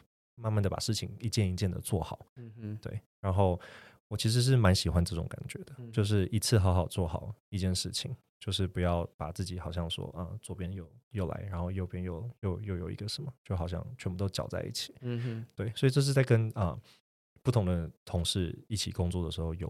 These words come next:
Speaker 1: 的一个，我觉得算是很好的一个体验吧，
Speaker 2: 嗯哼。
Speaker 1: 就让我更喜欢，就是想要去欧洲工作。对，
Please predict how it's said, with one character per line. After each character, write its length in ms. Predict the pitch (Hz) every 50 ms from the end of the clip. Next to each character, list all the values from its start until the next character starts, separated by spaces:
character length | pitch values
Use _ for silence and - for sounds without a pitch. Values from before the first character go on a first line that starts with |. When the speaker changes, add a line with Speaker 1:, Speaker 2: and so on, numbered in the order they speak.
| - -
Speaker 1:
的 100 | 65 67
一 80 | 98
个， 180 | 107 - - 57 131 131 - _ _ _
我 120 | - 90 82
觉 100 | 90 85
得 60 | 85
算 140 | 95 98 95
是 60 | 95
很 140 | 85 80 80
好 140 | 78 - -
的 120 | - -
一 100 | - -
个 240 | - - 85 67 67
体 180 | - - - 92 87
验 100 | 92 95
吧， 180 | 82 - - - _ _ _ -
Speaker 2:
嗯 80 | 123
哼。 40 | 127 131
Speaker 1:
就 80 | 95
让 140 | 101 104 92
我 120 | 90 82 - - -
更 120 | - 104 95
喜 180 | - - -
欢， 160 | 95 - - - - 104
就 120 | - 90
是 120 | 85 85 85
想 160 | - - -
要 180 | - 82 90 - _ -
去 320 | - - 95 87 85 - -
欧 120 | 101 95
洲 320 | 87 - 85 - - 117 120
工 180 | - - 85 95
作。 200 | 101 - - - - _ _ _ _ _ -
对， 100 | 101